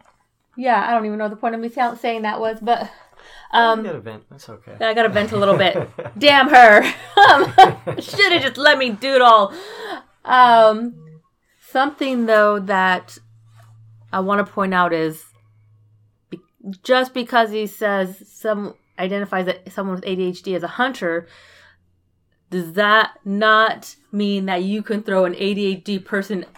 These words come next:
Speaker 1: out into a forest and expect them to survive?
Speaker 2: Well, I could probably survive
Speaker 1: You
Speaker 2: out in
Speaker 1: could.
Speaker 2: the forest,
Speaker 1: Actually,
Speaker 2: but
Speaker 1: technically, I might be able to.
Speaker 2: Yeah,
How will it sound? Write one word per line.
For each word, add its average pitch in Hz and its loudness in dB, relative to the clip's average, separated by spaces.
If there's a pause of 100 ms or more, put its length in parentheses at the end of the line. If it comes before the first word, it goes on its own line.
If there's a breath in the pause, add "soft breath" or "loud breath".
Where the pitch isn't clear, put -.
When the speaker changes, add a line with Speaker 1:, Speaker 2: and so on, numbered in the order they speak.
(120)
Speaker 1:
out 208 0
into 208 -4
a 175 -2
forest 180 -2
and 170 -6
expect 175 -6
them 185 -6
to 175 -6
survive? 170 -4 (640 loud breath)
Speaker 2:
Well, 131 -10
I 135 -10
could - -16
probably 110 -10
survive 110 -8
Speaker 1:
You 233 -2
Speaker 2:
out 294 0
in 285 -6
Speaker 1:
could. 190 -4
Speaker 2:
the - -4
forest, 95 -8
Speaker 1:
Actually, 262 -2
Speaker 2:
but - -16
Speaker 1:
technically, 262 -8
I 208 -6
might 190 -10
be 175 -8
able 151 -8
to. - -16
Speaker 2:
Yeah, - -14